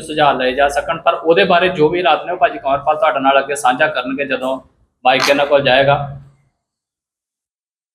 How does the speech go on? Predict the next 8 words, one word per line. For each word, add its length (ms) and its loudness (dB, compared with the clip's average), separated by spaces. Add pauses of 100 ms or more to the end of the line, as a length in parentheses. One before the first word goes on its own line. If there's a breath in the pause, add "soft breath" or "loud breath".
(300)
ਉਹਦੇ 240 6
ਨਾਲ 360 4
ਨਾਲ 260 2 (200)
ਜਿਹੜੇ 340 0 (160)
ਅੱਜ 160 0
ਹਾਲਾਤ 380 2
ਨੇ 140 -6
ਸਾਡੇ, 300 -4